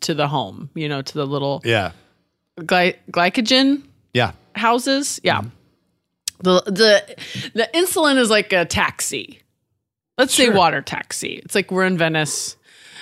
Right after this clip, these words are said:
Speaker 1: Insulin is the water taxi that takes you from the airport to your hotel.
Speaker 2: Yeah.
Speaker 1: Am I right?
Speaker 2: Yeah. Cute.
Speaker 1: Okay. Okay. Thank you.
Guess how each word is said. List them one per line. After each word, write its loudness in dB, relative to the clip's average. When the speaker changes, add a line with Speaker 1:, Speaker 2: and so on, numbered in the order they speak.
Speaker 1:
Insulin 2
is 2
the 2
water 4
taxi -4
that -2
takes -4
you -2
from -4
the -2
airport -2
to -4
your 2
hotel. -6
Speaker 2:
Yeah. 0
Speaker 1:
Am 0
I 2
right? 2
Speaker 2:
Yeah. 2
Cute. 2
Speaker 1:
Okay. -2
Okay. 4
Thank 4
you. 10